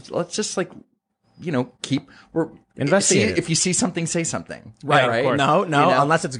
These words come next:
Speaker 2: unless it's bad for the Democrats.
Speaker 1: Well,
Speaker 2: Like,
Speaker 1: it
Speaker 3: Yeah,
Speaker 2: shut up.
Speaker 3: exactly. Well, no, no. What you're, if you're, if you're concerned about election fraud, then what you're supposed to do is to wait until after the election is over and then claim for three and a half years
Speaker 1: That
Speaker 3: that
Speaker 1: it
Speaker 3: the
Speaker 1: was
Speaker 3: president
Speaker 1: Russia.
Speaker 3: colluded with Russia, despite the fact that there's zero
Speaker 2: Ooh,
Speaker 3: evidence that
Speaker 2: guys,
Speaker 3: that occurred.
Speaker 2: can we pick a country right now for Biden?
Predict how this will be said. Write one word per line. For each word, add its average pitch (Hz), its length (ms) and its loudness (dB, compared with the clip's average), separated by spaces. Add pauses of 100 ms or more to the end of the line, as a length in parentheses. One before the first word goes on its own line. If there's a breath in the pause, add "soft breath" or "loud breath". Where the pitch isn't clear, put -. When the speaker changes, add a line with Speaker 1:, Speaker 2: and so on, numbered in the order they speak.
Speaker 2:
unless 143 200 -2
it's 127 100 -12
bad 131 200 0
for 127 60 -6
the 120 60 -4
Democrats. 127 360 0
Speaker 1:
Well, 190 80 2
Speaker 2:
Like, 196 120 -2
Speaker 1:
it 175 40 0
Speaker 3:
Yeah, 160 140 4
Speaker 2:
shut 143 80 4
up. 139 60 -2
Speaker 3:
exactly. 143 380 2
Well, 165 140 2
no, 165 140 4
no. 165 160 4
What 175 100 2
you're, 180 160 2
if 165 160 -2
you're, 175 80 0 (120)
if 165 120 -6
you're 170 100 -2
concerned 165 360 -2
about 170 160 6
election 123 340 2
fraud, 160 240 2
then 135 100 0
what 127 120 -4
you're 123 80 -2
supposed 120 380 0
to 151 60 -4
do 151 220 0
is 131 140 -2
to 123 100 -2
wait 123 140 4
until 120 260 0
after 123 220 4
the 127 80 2
election 120 340 2
is 110 120 -2
over 117 280 4
and 123 80 0
then 123 120 -2
claim 120 260 -2
for 120 100 -6
three 117 260 -2
and 120 60 2
a 117 60 2
half 113 200 0
years 120 220 0
Speaker 1:
That 120 80 2
Speaker 3:
that 113 60 4
Speaker 1:
it - 20 0
Speaker 3:
the - 60 0
Speaker 1:
was 101 60 -8
Speaker 3:
president 120 360 2
Speaker 1:
Russia. 110 120 -2
Speaker 3:
colluded 117 280 0
with 110 160 -4
Russia, 113 300 2
despite 120 300 0
the - 60 -14
fact 117 220 0
that - 80 -6
there's 113 200 -4
zero 127 260 4
Speaker 2:
Ooh, - 20 0
Speaker 3:
evidence 110 300 -2
that 113 80 -2
Speaker 2:
guys, 202 160 4 (120)
Speaker 3:
that 110 60 -4
occurred. 101 180 -4 (280 soft breath)
Speaker 2:
can 147 180 0
we 208 140 2
pick 196 240 0
a 135 80 -2
country 139 440 -6
right 160 220 2
now 170 160 -2
for 143 160 -6
Biden? 131 320 -4